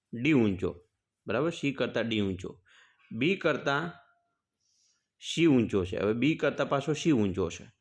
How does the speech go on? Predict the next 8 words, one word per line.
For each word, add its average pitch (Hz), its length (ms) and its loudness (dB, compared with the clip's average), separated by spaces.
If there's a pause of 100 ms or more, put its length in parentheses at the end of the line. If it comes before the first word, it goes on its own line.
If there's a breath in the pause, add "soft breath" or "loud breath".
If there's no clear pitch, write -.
(480 soft breath)
હવે 113 80 2
બી 123 240 0
કરતાં 151 340 2
જો 156 140 4
સી 156 240 2
ઊંચો 143 400 4
હોય 156 240 2 (800 soft breath)
તો - 340 2